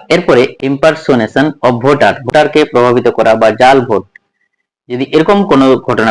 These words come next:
ঘটে থাকে, তাহলে এটা লিখবেন সংখ্যা, নচেত no, সাধারণত এরকম জিনিসগুলো ঘটে না সচরাচর, তাহলে এখানে no করে দেবেন। এরপরে fraudulent defacing বা destroying or removal of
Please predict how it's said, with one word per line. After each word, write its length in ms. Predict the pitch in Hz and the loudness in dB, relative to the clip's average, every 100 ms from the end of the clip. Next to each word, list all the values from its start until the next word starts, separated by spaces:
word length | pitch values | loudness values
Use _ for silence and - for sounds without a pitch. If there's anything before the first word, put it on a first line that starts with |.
| 110 | -2
ঘটে 160 | 101 107 | -2 -2
থাকে, 180 | 107 127 302 _ _ _ _ - | -2 -2 -4 _ _ _ _ -6
তাহলে 200 | 131 147 147 | 0 2 2
এটা 180 | 147 160 156 151 | 2 4 4 2
লিখবেন 280 | 165 170 170 - | 0 0 0 0
সংখ্যা, 300 | 160 165 185 240 - 117 | -2 0 -4 -4 -8 -4
নচেত 300 | 123 165 180 - - 113 | -2 -2 -4 -8 -6 -2
no, 100 | 120 120 _ _ _ _ _ _ | -2 -4 _ _ _ _ _ _
সাধারণত 200 | - 135 151 | -6 -2 -2
এরকম 200 | 139 156 151 | 0 -2 0
জিনিসগুলো 340 | 139 139 135 156 139 | -2 -2 0 0 -2
ঘটে 180 | 123 131 131 | -4 -2 -2
না 60 | 131 | -2
সচরাচর, 480 | 120 - 110 - 139 - _ _ _ | -4 -2 0 0 -2 -4 _ _ _
তাহলে 160 | 127 131 | -8 -6
এখানে 160 | 135 139 | -4 -2
no 60 | 147 | 0
করে 140 | 156 156 | 2 2
দেবেন। 180 | 151 185 240 _ _ _ _ _ | 2 0 -6 _ _ _ _ _
এরপরে 360 | 147 165 135 120 - _ _ _ _ _ _ _ | -4 0 0 -2 -4 _ _ _ _ _ _ _
fraudulent 500 | 143 147 147 139 113 - _ | -4 -2 0 0 0 -4 _
defacing 460 | 139 135 165 165 170 175 113 | -2 0 -2 0 -2 -2 -2
বা 80 | 113 127 | 0 0
destroying 380 | 135 156 156 151 | 0 0 2 0
or 80 | 117 123 | 0 2
removal 380 | 143 143 139 147 147 _ _ | 2 2 2 0 -2 _ _
of 60 | - | -12